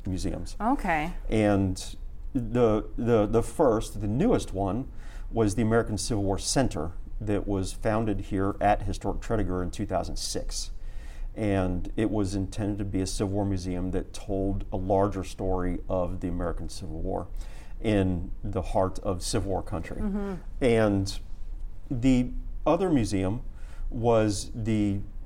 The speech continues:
Speaker 1: what, what was most recently called the Museum of the Confederacy, but it
Speaker 2: Mm-hmm.
Speaker 1: started life in eighteen ninety-six as the Confederate Museum. And it began in eighteen ninety-six in the building, uh, currently known as the White House of the Confederacy, which is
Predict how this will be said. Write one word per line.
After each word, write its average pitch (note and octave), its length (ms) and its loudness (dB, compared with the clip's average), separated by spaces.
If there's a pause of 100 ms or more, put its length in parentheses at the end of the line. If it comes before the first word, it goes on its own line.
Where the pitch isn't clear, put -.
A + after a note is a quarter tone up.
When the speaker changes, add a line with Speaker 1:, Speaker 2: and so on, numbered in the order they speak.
(240)
Speaker 1:
what, D3 340 2
what B2+ 140 4
was G#2 140 -2
most G#2+ 200 2
recently B2 300 2
called G#2+ 260 2
the G2+ 60 -2
Museum G2 260 0
of F#2+ 40 -2
the - 120 -4
Confederacy, - 640 -2 (180)
but A#2+ 120 0
it A2 40 2
Speaker 2:
Mm-hmm. F#2+ 80 -4
Speaker 1:
started D#3+ 260 6
life A2 300 4
in G#2+ 100 0
eighteen G#2 360 -2
ninety-six G2 640 -2 (420)
as G2+ 300 4
the G#2 120 0
Confederate G2 460 -2
Museum. F2+ 380 -2 (640)
And G2 600 4 (120)
it - 320 2 (440)
began G2+ 640 2 (480)
in G2+ 380 2 (340)
eighteen A2 260 0
ninety-six G2+ 720 0 (300)
in G2+ 320 2
the G2+ 260 2
building, G#2+ 800 2
uh, G2 200 2
currently A2+ 340 0
known G#2 260 4
as F#2 200 2
the A2 80 2
White G2+ 240 0
House F2+ 220 0
of - 60 -8
the - 60 -8
Confederacy, F2 640 -6
which F#2 240 -6
is E2+ 240 -4